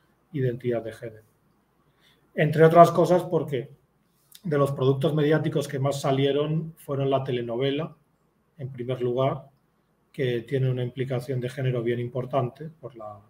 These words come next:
las narrativas, las tramas, de, el contenido de, de este producto. Y luego salió la India María, hay otro capítulo específicamente hablando de la India María, que es una mujer,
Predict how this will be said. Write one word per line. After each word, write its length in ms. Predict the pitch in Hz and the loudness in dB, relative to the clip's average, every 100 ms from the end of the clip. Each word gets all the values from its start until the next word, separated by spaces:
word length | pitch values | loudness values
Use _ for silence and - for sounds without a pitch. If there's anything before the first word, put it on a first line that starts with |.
| _ _ | _ _
las 180 | 135 127 | -14 -8
narrativas, 600 | 113 113 110 147 135 110 | -4 -2 4 8 8 8
las 180 | 110 - | 2 2
tramas, 500 | 131 123 113 107 104 | 4 4 2 -2 -8
de, 60 | 107 - - - | -14 -18 -20 -14
el 100 | 117 | -8
contenido 680 | 117 113 117 131 131 120 110 | -6 -4 0 4 4 4 0
de, 160 | 107 - - - | -6 -12 -20 -8
de 100 | 127 | -6
este 400 | 120 135 127 123 | -4 -2 0 0
producto. 600 | 123 131 135 139 - 160 - - _ - - - - _ _ _ _ | 0 4 4 4 -2 -8 -10 -18 _ -20 -20 -20 -20 _ _ _ _
Y 80 | - | 4
luego 180 | 135 143 | 12 12
salió 260 | 143 139 143 | 12 12 10
la 100 | 131 | 8
India 260 | 135 131 | 4 2
María, 360 | 123 127 143 160 | 0 0 0 0
hay 120 | 131 135 | 0 0
otro 200 | 131 131 | 0 -2
capítulo 480 | 131 135 131 135 | -4 -6 -8 -8
específicamente 640 | 143 - 120 120 127 123 123 | -10 -12 -16 -14 -14 -12 -8
hablando 280 | 120 123 127 | -8 -6 -2
de 60 | |
la 100 | 123 | -2
India 180 | 120 127 | -2 -2
María, 300 | 131 135 156 | 0 2 2
que 60 | 151 | 0
es 100 | - | -2
una 140 | 123 | -2
mujer, 480 | 127 123 147 139 | -2 0 2 2